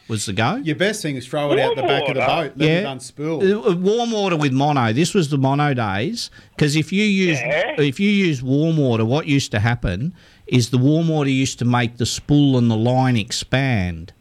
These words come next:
Speaker 1: So when you wound it tight on your reel, it used to contract when it cooled down and pack tighter.
Speaker 2: There you go.
Speaker 3: Yeah, but it used to cutting itself.
Speaker 1: Yeah, that was, that was the old trick with mono. But nowadays, braid, you've just got to get it on there ve-, fairly firm.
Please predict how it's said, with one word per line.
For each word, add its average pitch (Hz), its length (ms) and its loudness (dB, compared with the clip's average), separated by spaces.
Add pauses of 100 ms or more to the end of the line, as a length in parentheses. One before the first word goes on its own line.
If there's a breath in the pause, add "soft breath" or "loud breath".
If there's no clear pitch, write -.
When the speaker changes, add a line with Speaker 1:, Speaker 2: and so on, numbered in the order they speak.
(460 soft breath)
Speaker 1:
So - 200 2
when 147 160 4
you 190 160 4
wound 151 360 2
it 113 140 -6
tight 135 440 -2
on 117 160 2
your 104 120 4
reel, 107 560 0 (400 soft breath)
it 147 180 2
used 143 300 2
to 120 80 -6
contract 135 640 -2
when 117 200 2
it 107 120 -4
cooled 113 380 2
down 117 580 0 (180 loud breath)
and 110 200 2
pack - 300 -4
tighter. 120 480 -4 (440 soft breath)
Speaker 2:
There 139 220 0
you 165 220 0
go. 262 220 0
Speaker 3:
Yeah, - 100 0
but 135 80 -2
it 135 60 -4
used 135 160 -4
to - 80 -6
cutting 190 380 -2
itself. 120 520 -4 (180)
Speaker 1:
Yeah, 151 280 2
that 185 220 -2
was, 165 260 0
that 180 200 -2
was 143 160 0
the 139 280 0
old 139 280 0
trick - 260 -2
with 113 140 2
mono. 113 400 2
But 156 140 0
nowadays, 151 560 0
braid, 127 380 -2
you've 113 140 0
just 131 160 -2
got 135 120 0
to 120 60 2
get 113 180 2
it 110 100 2
on 113 160 4
there 110 160 4
ve-, 110 260 2 (100)
fairly 110 380 0
firm. 101 440 0